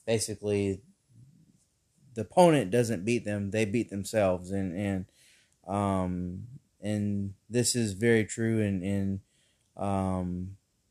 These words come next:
and I really, one of the reasons why I waited until after the second game because I, I had a feeling they were going to,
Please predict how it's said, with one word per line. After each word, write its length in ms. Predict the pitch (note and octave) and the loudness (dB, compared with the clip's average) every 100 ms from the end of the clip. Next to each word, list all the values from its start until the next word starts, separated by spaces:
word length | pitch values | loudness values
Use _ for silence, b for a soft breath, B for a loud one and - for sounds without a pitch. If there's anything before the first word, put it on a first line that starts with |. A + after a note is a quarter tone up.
| _ _ _ _ _ _ _ _ _ | _ _ _ _ _ _ _ _ _
and 480 | G#2+ G#2+ G#2+ G2+ E2+ | -2 0 0 -2 -2
I 220 | G2 G2+ F#2+ | -2 -2 -2
really, 340 | A2 A2 A2 | 2 4 2
one 200 | G#2+ G#2+ | 2 2
of 40 | |
the 60 | G2+ | 2
reasons 360 | G2+ G2 G2+ F2+ | 0 0 -2 -2
why 200 | F#2+ F2+ | -4 -2
I 180 | G#2+ F#2+ | 0 0
waited 420 | F#2 G2+ G2+ G2 | 0 0 2 0
until 320 | F#2 F#2 G2 | -2 -4 -2
after 500 | F#2 F#2 - G2 F#2 _ _ _ | 0 0 -2 -6 -6 _ _ _
the 100 | F#2+ | -6
second 400 | F#2 D3 C#3 F2+ | 0 0 0 -6
game 360 | F2 F#2 F#2 F#2 | -2 0 0 -2
because 300 | F#2 - G2 | -6 -8 -2
I, 220 | G2+ F2+ _ - | -2 -2 _ -6
I 120 | G#2+ | 0
had 200 | C3 B2 | 4 2
a 40 | |
feeling 340 | A2+ B2 A#2+ G#2+ | 2 2 2 2
they 120 | G#2+ | 2
were 80 | G2+ | 2
going 540 | G#2+ G#2 G2+ G2+ G2 - | -2 0 0 0 -4 -6
to, 360 | G2+ F#2+ F#2+ | -4 -2 -4